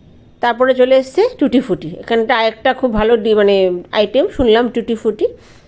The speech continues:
এটাও খুব ভালো ছিল। তো টুটি ফুটি খেয়ে আমাদের মানে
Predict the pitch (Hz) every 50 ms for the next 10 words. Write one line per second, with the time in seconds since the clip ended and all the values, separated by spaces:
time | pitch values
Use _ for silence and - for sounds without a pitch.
0 | - - - 262 285 349 320 - 320 302 247 285 233 196 196 190 - 202 240 359
1 | - - - - _ - - - - - - - - - _ - - _ - -
2 | - - - - - _ - 240 220 - 233 - 262 240 240 262 247 285 - -
3 | 262 262 277 254 240 240 233 233 240 220 226 - - 214 220 202 202 202 202 196
4 | 185